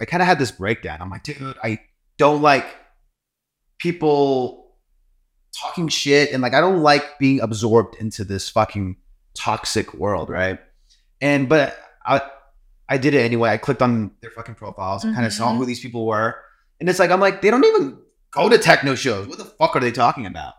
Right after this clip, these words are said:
Speaker 1: You know? And, you know, and I wanna make this clear too, because, like, you know, there's some techno people that are gonna watch this,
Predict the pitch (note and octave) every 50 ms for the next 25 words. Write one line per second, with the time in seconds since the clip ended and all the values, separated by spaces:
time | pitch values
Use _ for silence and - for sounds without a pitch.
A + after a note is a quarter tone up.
0 | _ _ - A2+ A#2 A#2 B2 C3+ C#3 - - - _ _ _ _ _ _ _ _
1 | - C3 C#3+ D3 D3 D3 D3 C3+ - - D3 D3+ D3+ D3 D3+ D3 C3 - - _
2 | _ _ _ _ _ _ _ - - F3+ G3 A3 A3+ G3+ F3+ F3+ F3+ D#3 - -
3 | - - C3+ C3 C3 A#2+ A2+ - - A#2+ A#2 B2 A2+ G2+ F#2+ - - G#2+ F#2+ G2+
4 | G2 - - _ _ _ - G2+ G2+ G2 G#2 A2+ A#2 - - - - - - A2+
5 | A#2 A#2 - A2 G2+ G2 G#2 F#2 G#2+ G#2+ G2 G2+ F#2 F2 F2+ F2 G2 F#2+ E2+ D2
6 | E2 E2+ F2+ - - - G2 G#2+ C3 - - - - _